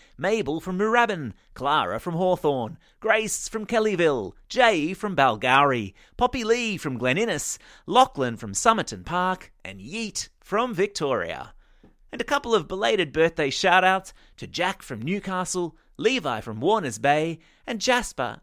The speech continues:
and Lucy from Jindalee. Happy birthday, one and all. And because many schools are in lockdown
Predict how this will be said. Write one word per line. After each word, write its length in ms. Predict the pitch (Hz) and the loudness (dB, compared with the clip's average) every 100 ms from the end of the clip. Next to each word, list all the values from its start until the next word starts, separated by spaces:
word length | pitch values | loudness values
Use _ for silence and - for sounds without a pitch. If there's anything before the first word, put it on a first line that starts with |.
| - | -10
and 140 | 226 | -8
Lucy 560 | 254 254 - 123 151 151 | -4 -4 -4 -6 -8 -12
from 240 | - 214 202 | -8 -6 -2
Jindalee. 840 | 160 175 175 151 113 95 64 - _ _ _ | 0 2 2 0 -2 -4 -10 -18 _ _ _
Happy 280 | - 131 143 | -2 0 0
birthday, 520 | 113 123 123 - 127 | 0 0 0 0 0
one 220 | 117 113 | 0 -2
and 120 | 120 110 | -2 -4
all. 520 | 98 87 - 104 - _ _ _ _ _ - - | -6 -10 -12 -18 -20 _ _ _ _ _ -14 -8
And 80 | |
because 340 | 247 277 294 285 | -6 -4 -4 -4
many 220 | 233 403 | -4 -2
schools 580 | - - 190 196 202 - _ | -4 2 4 4 0 -8 _
are 180 | 95 117 | -6 -4
in 140 | 180 | -2
lockdown 580 | 185 160 - 170 156 160 | 0 0 0 -4 -4 -6